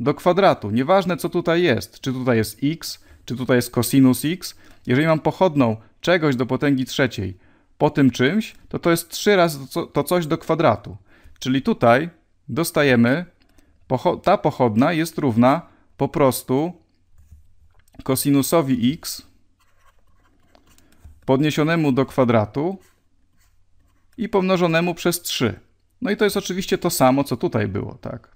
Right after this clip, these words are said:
To jest dokładnie to samo. Razy pochodna cosinusa x po xie. No a to jest minus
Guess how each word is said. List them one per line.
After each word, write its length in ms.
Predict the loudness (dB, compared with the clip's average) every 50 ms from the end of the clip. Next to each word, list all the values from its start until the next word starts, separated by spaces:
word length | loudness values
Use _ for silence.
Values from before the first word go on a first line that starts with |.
| _
To 100 | _ -14
jest 100 | -10 -8
dokładnie 320 | -6 -4 0 0 0 0 0
to 100 | -2 -4
samo. 300 | -4 -4 -6 -6 -8 -10 -14 -20 -20 -20 -20 -20 -20 -20 -20 -8 -2
Razy 720 | 2 4 6 6 6 4 4 2 0 0 0 0 0 -2 -6 _ _ _ _
pochodna 440 | -4 -2 0 2 0 2 2 0 0
cosinusa 720 | 0 -2 -4 -4 -2 0 0 0 0 0 0 0 0 0 0
x 540 | -2 -4 -6 -6 -6 -8 -12 -14 -14 -16 -20 _ _ _ _
po 140 | 2 4 4
xie. 440 | 4 2 -2 -6 -8 -8 -8 -10 -10 -12 _ _ _ _ -2
No 140 | 0 2 2
a 100 | 2 2
to 220 | 2 2 2 4
jest 420 | 4 2 2 0 -2 -8 -14 -20 _ _ _ _ -20 -20 _ _ _ _ _ _ _ _ _ _ _ _
minus 640 | -4 -2 0 2 4 6 6 6 6 4 0 -4 -10